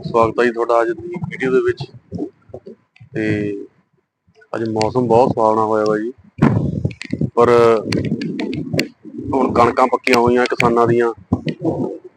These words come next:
ਤੇ ਕਣਕਾਂ ਵਾਸਤੇ ਬਹੁਤ ਡੇਂਜਰ ਆ ਇਹ ਮੀਂਹ,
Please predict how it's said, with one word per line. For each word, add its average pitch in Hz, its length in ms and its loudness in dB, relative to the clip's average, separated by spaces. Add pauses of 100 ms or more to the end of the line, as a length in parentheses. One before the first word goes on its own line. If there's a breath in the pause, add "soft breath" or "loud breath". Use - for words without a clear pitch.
ਤੇ 110 380 4 (1700)
ਕਣਕਾਂ 123 340 2
ਵਾਸਤੇ 135 300 8
ਬਹੁਤ 127 220 10
ਡੇਂਜਰ 120 300 6
ਆ 120 100 6
ਇਹ 117 100 2
ਮੀਂਹ, 120 200 0